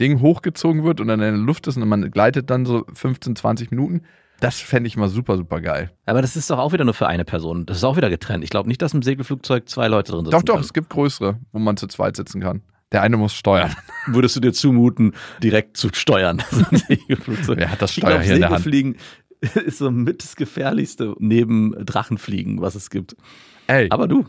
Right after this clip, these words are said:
Speaker 2: du hast ja jetzt schon die Windkanalerfahrung und weißt, wie man seicht dem Wind entgegenwirkt. Da müsste Segelfliegen ja eigentlich easy sein.
Speaker 1: Du, ich hab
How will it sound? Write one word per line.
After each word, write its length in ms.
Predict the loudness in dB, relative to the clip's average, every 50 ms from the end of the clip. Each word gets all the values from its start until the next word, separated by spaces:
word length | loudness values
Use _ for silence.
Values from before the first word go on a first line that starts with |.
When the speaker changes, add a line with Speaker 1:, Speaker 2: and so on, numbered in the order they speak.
| -2 0
Speaker 2:
du 100 | 2 2
hast 160 | 2 4 4
ja 60 | 4
jetzt 100 | 4 4
schon 140 | 4 4 4
die 80 | 4
Windkanalerfahrung 720 | 4 2 2 2 0 2 2 2 0 0 2 4 4 4 4 4
und 60 | 2 2
weißt, 200 | 0 0 0 0
wie 60 | 0
man 220 | 2 2 2 0 -2 -6 -12 -16 -8
seicht 400 | -2 0 2 2 2 2 0 0
dem 200 | 0 0 2 2
Wind 200 | 0 0 0 -2
entgegenwirkt. 880 | -4 -4 -2 0 0 0 0 -2 -2 -6 -8 -8 -8 -8 -8 -12 _ _ -20 -20 -20 -16 -8
Da 140 | -4 0 2
müsste 240 | 2 2 2 2 2
Segelfliegen 500 | 4 4 4 2 2 0 2 2 2 4
ja 120 | 4 2 2
eigentlich 400 | 2 0 0 0 -2 -6 -6 -4
easy 220 | -4 -2 -2 -2
sein. 260 | -2 -2 -4 -4 -6 -10 -14 -20 -20 -6
Speaker 1:
Du, 240 | 0 2 2 2 2
ich 220 | 0 -4 -2 0 0
hab 140 | 0 0